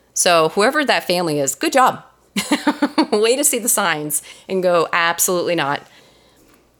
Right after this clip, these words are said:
He took out his rage first by killing these women, and then he finally got his chance to be with them. He put their bodies in his trunk, and he was actually stopped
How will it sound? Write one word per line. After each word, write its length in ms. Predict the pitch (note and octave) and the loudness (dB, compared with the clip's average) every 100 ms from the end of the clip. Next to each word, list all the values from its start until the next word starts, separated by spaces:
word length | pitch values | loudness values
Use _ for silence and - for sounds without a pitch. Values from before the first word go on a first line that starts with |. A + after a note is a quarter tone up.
| _ | _
He 200 | _ C4+ | _ -4
took 260 | C4+ - E4+ | -2 -2 2
out 140 | F4+ | 2
his 160 | D4 A#3 | 2 2
rage 240 | A3 G#3 | 0 0
first 240 | - G3+ - | 0 -2 0
by 120 | E3 | -2
killing 440 | - - G3 A3+ | -2 -4 0 2
these 180 | C4 C4 | 0 0
women, 460 | C#4 C#4 D4+ D#4+ D#4+ _ _ _ _ _ | -2 -2 -2 -4 -6 _ _ _ _ _
and 200 | G3+ G#3 | 0 4
then 140 | G#3 | 4
he 120 | G#3 G3+ | 4 2
finally 280 | G3+ F#3+ | 2 0
got 140 | F#3+ F3 | 0 0
his 220 | E3 - | 0 -2
chance 360 | - F3+ D#3 - | -2 -2 -2 -2
to 440 | - E3 D3 C#3+ - _ _ _ _ D#3+ D3+ D3 | -2 -2 -4 -6 -16 _ _ _ _ -12 -12 -8
be 320 | F3+ E3 C#3+ | -2 0 0
with 240 | A#2+ - - | -2 -8 -6
them. 360 | C#3+ - F3+ - _ _ _ _ _ _ _ _ _ _ | -6 -6 -10 -16 _ _ _ _ _ _ _ _ _ _
He 160 | _ G3+ | _ -4
put 200 | A#3+ A3+ | -2 2
their 120 | C4+ | 2
bodies 340 | A#3+ G#3+ A3+ | 4 2 2
in 80 | A3 | 0
his 180 | A#3+ - | -2 -2
trunk, 420 | D#3+ C#3+ D#3+ - _ _ _ _ - | -2 -4 -6 -14 _ _ _ _ -2
and 120 | G#3 | 0
he 100 | G#3+ | 2
was 180 | G#3 - | 0 0
actually 400 | F3 G3 - D4 | -2 0 0 2
stopped 520 | - - A3 A3 - | 2 2 2 0 -4